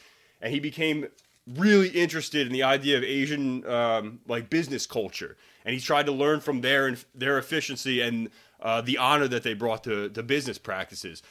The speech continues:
It, it was noted in the book that that was really, uh, heavy effect on Rob Ford's dad. So we come back to Canada, and then Rob Ford's dad is balling out. At this point in time, he has little Rob and his older brother, Doug. They also have a sister,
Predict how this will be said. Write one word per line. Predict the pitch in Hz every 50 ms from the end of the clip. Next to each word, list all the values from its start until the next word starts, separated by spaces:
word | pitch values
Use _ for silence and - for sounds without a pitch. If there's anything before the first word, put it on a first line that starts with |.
| - - _ _ _ _ _ _ _ _ _
It, | - 135 123 - _ _
it | 143 135
was | 127 127 127
noted | 151 160 160 156 156
in |
the | 147 139
book | 131 156 156 -
that | - 107
that | 123 139
was | 139 117 104
really, | 104 107 120 147 156 151 151 139 135 127 - - -
uh, | - 107 107 104 98 92
heavy | - 139 143 139 135 131
effect | 113 - - - 147 139 127 131
on | 113 104
Rob | 113 117 120 117 -
Ford's | - 123 120 110 104
dad. | 98 127 131 123 104 95
So | - -
we | 120 113
come | - 147 160 160
back | 156 160 156 151 -
to | - 135
Canada, | - - 135 135 135 123 113 107 113 117 _ - _ _ _ _ _ _
and | - 107
then | 117 117
Rob | 113 127 127 143 131
Ford's | - 143 147 147 135
dad | 135 139 127 127 123
is | 120
balling | 107 - 139 143 143 143 139
out. | 123 113 101
At | 101
this | - 180 -
point | - 196 196 175 156 139
in | 151
time, | 135 135 135 131 123 127 - _ _ _ _
he | - 113 117
has | 131 143 143 151 143 123
little | 127 143 151 147
Rob | 139 143 156 156 165 165 170 165 165 151 _ _ _ _ _ _ _ _ _ _ _ _ _ _ - -
and | 120 123 139
his | 143 139
older | 143 156 160 156
brother, | 151 135 156 147 143 139
Doug. | 127 113 123 107 101 98 98
They | 127 131
also | 135 139 131 - 143 139
have | 123 110
a | 107
sister, | - - 170 160 - - 170 160 160 156 151